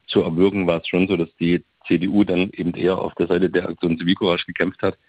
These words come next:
Und irgendwie, ich denke aber auch viele Sachen, die die A F D gern gehabt hätte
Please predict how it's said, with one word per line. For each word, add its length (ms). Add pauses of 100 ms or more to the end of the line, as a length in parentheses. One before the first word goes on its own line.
(840)
Und 480 (760)
irgendwie, 240
ich 100
denke 280
aber 180
auch 160
viele 280
Sachen, 480 (960)
die 60
die 120
A 100
F 100
D 240
gern 260
gehabt 360
hätte 340